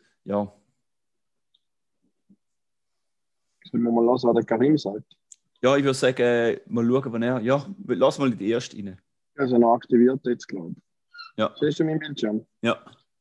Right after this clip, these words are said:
Speaker 2: Gut. Da will man noch eineinhalb Mal ausstellen, hä? Wieso spielt's nicht an?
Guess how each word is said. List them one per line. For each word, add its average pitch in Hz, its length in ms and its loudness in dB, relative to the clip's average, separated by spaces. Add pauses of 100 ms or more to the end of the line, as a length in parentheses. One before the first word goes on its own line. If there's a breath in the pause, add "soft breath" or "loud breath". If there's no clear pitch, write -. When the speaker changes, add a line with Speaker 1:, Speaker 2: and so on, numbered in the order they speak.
(360)
Speaker 2:
Gut. 95 360 -6 (1600)
Da 120 60 2
will 117 120 8
man 120 140 6
noch 110 180 6
eineinhalb 123 340 0
Mal 117 200 -2
ausstellen, 113 580 -4
hä? 127 60 -20 (1600)
Wieso 113 400 -12
spielt's - 380 2
nicht 139 140 -4
an? 160 180 -8